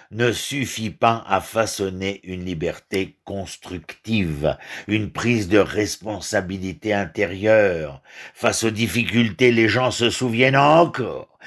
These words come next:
et encore de la marmite de van-, de viande, d'ail, d'oignons, impossible que les maîtres égyptiens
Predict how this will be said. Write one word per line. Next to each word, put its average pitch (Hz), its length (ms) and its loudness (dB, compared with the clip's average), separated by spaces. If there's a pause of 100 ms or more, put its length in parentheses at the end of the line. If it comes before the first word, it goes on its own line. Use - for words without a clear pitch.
(160)
et 156 180 4
encore 190 680 6
de 110 80 0
la 113 140 6
marmite 120 480 -2
de 117 100 4
van-, 123 360 0
de 110 120 4
viande, 113 640 2 (280)
d'ail, 139 440 6
d'oignons, 147 600 4 (380)
impossible 151 1200 2 (720)
que 104 100 0
les 104 180 6
maîtres 113 440 0
égyptiens 101 720 -4